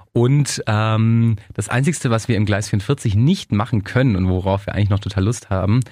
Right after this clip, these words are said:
äh, sind große Open-Air-Veranstaltungen. Ähm, also von Tanzveranstaltungen über zum Beispiel Reggae-Ska-Konzerte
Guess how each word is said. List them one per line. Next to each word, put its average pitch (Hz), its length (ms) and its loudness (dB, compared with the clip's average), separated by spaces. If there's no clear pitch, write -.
äh, 98 240 2
sind 110 360 0
große - 460 0
Open-Air-Veranstaltungen. 80 1400 -4
Ähm, 82 420 -2
also 101 220 0
von 110 220 0
Tanzveranstaltungen 101 1000 0
über 92 680 0
zum 107 160 -2
Beispiel 92 880 0
Reggae-Ska-Konzerte 90 1500 -2